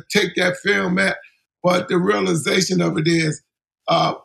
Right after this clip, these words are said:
we wanna give young men an opportunity to play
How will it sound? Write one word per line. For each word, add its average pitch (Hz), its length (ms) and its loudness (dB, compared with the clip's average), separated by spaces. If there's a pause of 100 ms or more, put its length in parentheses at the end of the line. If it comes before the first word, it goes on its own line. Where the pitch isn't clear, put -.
we 208 160 4
wanna 196 300 2
give 180 280 0
young 180 380 2
men 170 200 2
an 160 100 2
opportunity 160 920 0 (380)
to 147 440 2 (100)
play 165 480 0